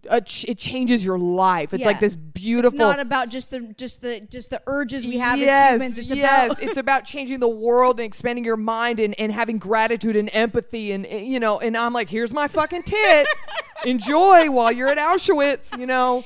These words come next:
Speaker 2: It took me three hours to take this photo.
Speaker 1: Yes, and it wasn't at Auschwitz, by the way. Um, I don't know the name of it offhand, but it's very famous and it's in Israel. But it was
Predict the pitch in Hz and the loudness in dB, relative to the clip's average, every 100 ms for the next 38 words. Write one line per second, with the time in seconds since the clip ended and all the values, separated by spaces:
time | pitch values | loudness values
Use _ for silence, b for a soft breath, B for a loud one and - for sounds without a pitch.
0 | - 269 294 247 285 - 269 294 311 359 | -10 -14 -12 -10 -12 -8 -6 -6 -8 -8
1 | 403 381 453 - 523 539 415 247 196 - | -10 -6 -8 -6 -6 -4 -2 -2 -2 -4
2 | 233 233 220 190 185 165 147 - 151 - | -4 0 0 -2 -4 -6 -8 -10 -14 -10
3 | 151 151 151 156 B B - 180 170 170 | -8 -8 -10 -14 B B -6 -4 -4 -6
4 | - 190 196 190 175 160 156 151 151 - | -8 -6 -4 -2 -4 -6 -8 -10 -10 -10
5 | 185 139 - 151 147 156 123 143 104 160 | -14 -12 -10 -10 -10 -14 -14 -16 -16 -12
6 | 151 160 151 123 147 - - b b b | -10 -8 -10 -14 -16 -18 -20 b b b
7 | _ _ _ 214 349 294 220 - - - | _ _ _ -2 2 2 0 -6 -16 -20
8 | _ _ _ _ _ _ _ _ _ _ | _ _ _ _ _ _ _ _ _ _
9 | _ - 277 302 294 277 240 | _ -4 -2 -2 -4 -4 -10